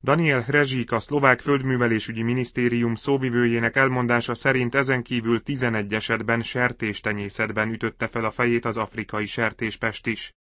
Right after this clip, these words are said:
Az elpusztult állatokból szerzett mintákat a Zójomi laboratóriumban veszik szemügyre a szakértők.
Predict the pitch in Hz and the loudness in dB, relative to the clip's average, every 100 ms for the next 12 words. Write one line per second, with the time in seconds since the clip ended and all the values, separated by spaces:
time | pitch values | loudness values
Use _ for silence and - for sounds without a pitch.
0 | _ 120 117 139 151 165 - 147 135 139 | _ 0 4 4 2 0 0 -2 2 4
1 | 143 135 139 123 123 123 - 127 120 123 | 4 4 2 2 2 2 4 2 4 0
2 | 120 139 131 127 120 139 135 117 123 135 | 2 -4 0 2 2 2 2 0 2 2
3 | 127 113 110 113 113 110 107 110 110 107 | 2 0 2 2 2 0 0 -2 -4 -2
4 | 104 104 110 107 107 - 113 - 123 113 | -4 -2 -2 0 -2 -4 -10 -2 -2 0
5 | 107 110 107 - 120 123 107 - 120 101 | 0 0 0 -2 -2 0 0 0 0 0
6 | - | -10